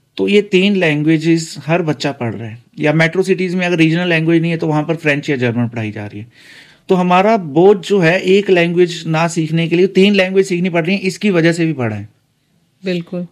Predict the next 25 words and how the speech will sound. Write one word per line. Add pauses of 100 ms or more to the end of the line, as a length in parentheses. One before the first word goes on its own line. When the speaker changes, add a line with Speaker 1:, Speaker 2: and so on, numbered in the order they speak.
Speaker 1:
सीखनी
चाहिए
English
language,
कभी
खराब
नहीं
होती
है।
Speaker 2:
हम्म,
हम्म।
Speaker 1:
मैं
कहता
हूँ
हर, (140)
हमेशा
सीखनी
चाहिए। (260)
Speaker 2:
हम्म,
हम्म।
Speaker 1:
कोई
भी
language
आप,
आप